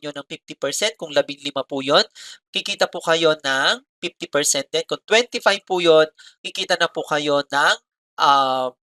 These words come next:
tawag po dito ng, ah, fifty percent din. Kaya dito po, i-monitor po ninyo yung inyong mga direct kasi po up to twenty-five directs lang po. Paano kung may twenty-six ka na? Wala na po kayong kikitain po doon. Kaya dito po, ang tul-, ang gawin po ninyo,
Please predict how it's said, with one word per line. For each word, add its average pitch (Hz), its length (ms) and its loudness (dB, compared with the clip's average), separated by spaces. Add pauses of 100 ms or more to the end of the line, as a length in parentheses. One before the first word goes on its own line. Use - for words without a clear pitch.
(160)
tawag 147 360 0
po 147 120 -12
dito 143 320 -2
ng, 135 320 -6
ah, 123 480 -4 (120)
fifty - 280 -8
percent 156 480 -2
din. 123 120 -8
Kaya 196 200 0 (560)
dito 240 240 -4
po, 226 160 0
i-monitor 220 560 -2
po 233 160 -8
ninyo 208 320 -6
yung 175 160 -8
inyong 170 400 -12
mga 175 240 -4
direct 151 400 -2
kasi 175 240 -6
po 175 160 0
up 156 160 -6
to 165 160 -8
twenty-five 175 480 -2
directs 151 400 -4
lang 143 160 -10
po. 131 160 -2
Paano 175 360 -4
kung 175 120 -4
may 143 120 -10
twenty-six - 520 -4
ka 143 160 -6
na? - 80 -10 (240)
Wala 202 240 2
na 214 80 -2
po 214 80 -8
kayong 185 280 -2
kikitain 143 560 -8
po 143 120 -10
doon. 131 160 -8
Kaya 185 160 -2
dito 220 320 -4
po, 202 160 2
ang 160 120 0
tul-, - 200 -8
ang 160 120 -6
gawin 175 280 -4
po 226 120 -10
ninyo, 180 360 0